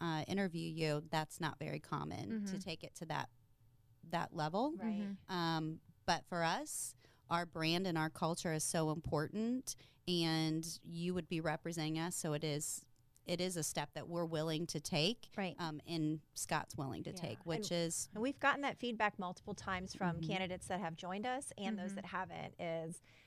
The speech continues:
Speaker 3: "Gosh, the process takes a really long time. I didn't
Speaker 1: Mm-hmm.
Speaker 3: understand what was taking so long." And even
Speaker 1: Mm-hmm.
Speaker 3: though we set it up, up front for them to let them know,
Speaker 2: Mm-hmm.
Speaker 3: this is a lengthy process. It's a little more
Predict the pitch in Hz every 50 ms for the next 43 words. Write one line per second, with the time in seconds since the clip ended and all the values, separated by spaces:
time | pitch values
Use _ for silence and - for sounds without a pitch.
0 | - _ - 214 240 233 - - 208 - - 214 196 - 233 214 - - 208 -
1 | - 208 190 180 185 180 196 196 175 175 175 175 175 - - 196 190 185 175 165
2 | 160 156 185 180 180 202 208 202 - - 196 196 185 185 - - - - - 202
3 | 190 - - 196 185 - - 196 185 170 170 170 170 165 165 170 175 175 170 170
4 | 160 240 220 240 226 226 208 196 190 190 - - 202 190 190 180 180 175 - -
5 | 165 - - - 165 - - - 208 196 202 202 202 202 202 180 175 170 - -
6 | - 160 165 165 185 220 247 233 185 156 151 156 160 196 220 208 196 202 185 180
7 | 190 202 196 226 202 202 202 - - 190 180 165 180 180 170 - 208 190 - -
8 | 190 190 - - 196 185 180 - 185 - - 190 175 175 175 180 185 185 175